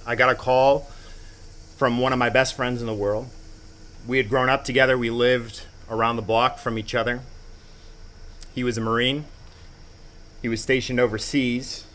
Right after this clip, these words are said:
for nine months. And he was calling me to let me know he had just gotten news that his eighteen-month-old daughter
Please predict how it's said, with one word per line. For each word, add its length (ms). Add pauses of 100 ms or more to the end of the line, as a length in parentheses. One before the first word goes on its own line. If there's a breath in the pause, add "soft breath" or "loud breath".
(200)
for 80
nine 280
months. 460 (1500)
And 80
he 80
was 140
calling 380
me 160
to 80
let 240
me 120
know 260
he 140
had 120
just 220
gotten 320
news 680 (1160)
that 120
his 260
eighteen-month-old 920
daughter 480